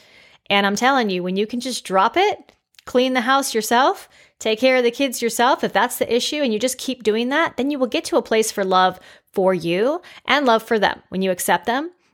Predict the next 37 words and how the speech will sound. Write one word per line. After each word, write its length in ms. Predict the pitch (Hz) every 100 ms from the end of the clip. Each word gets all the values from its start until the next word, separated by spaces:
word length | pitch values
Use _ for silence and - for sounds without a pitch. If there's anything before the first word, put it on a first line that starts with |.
| -
And 120 | 233
then 140 | 262 403
from 140 | 311
that 200 | 240 339
place, 320 | - 226 214
you 80 | 269
really 220 | 254 233
can 240 | 240 285 349
decide 460 | 294 - 175 - -
if 140 | 196 -
I 160 | 196 185
want 240 | 185 180
to 80 | 175
be 120 | 180
married 320 | 180 175 175 175
to 180 | 180
a 80 | 175
person 460 | 165 175 170 175 170
that 160 | 175
doesn't 240 | 170 160 160
do 120 | 170
this. 220 | - -
And 120 | 196
maybe 240 | 196 - 320
the 140 | 339
answer 260 | 349 339 349
is 140 | 330
no. 440 | 202 220 349 - - - - - -
But 160 | 214
then 160 | 262 349
if 160 | 349
you 100 | 220
leave, 480 | 175 240 370 208 180 - _
you're 120 | 202
not 200 | 233 294
leaving 400 | 196 247 269 214
from 460 | 185 196 175 170 165